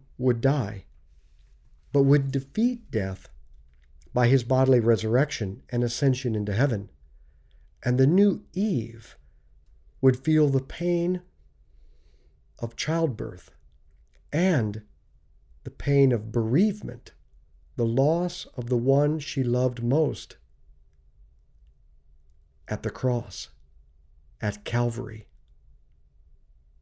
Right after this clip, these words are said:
But she would gain him back, and then she would defeat death herself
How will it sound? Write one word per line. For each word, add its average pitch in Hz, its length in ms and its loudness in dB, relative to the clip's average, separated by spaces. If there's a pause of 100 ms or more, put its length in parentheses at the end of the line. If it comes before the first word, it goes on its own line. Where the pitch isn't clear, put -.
(300)
But 127 160 2
she - 200 0
would 180 200 4
gain 160 240 2
him 156 220 0
back, 160 440 -4 (600)
and 117 160 0
then 165 180 4
she - 180 -2
would 196 240 2
defeat 208 580 0
death 147 240 -2
herself 143 640 -4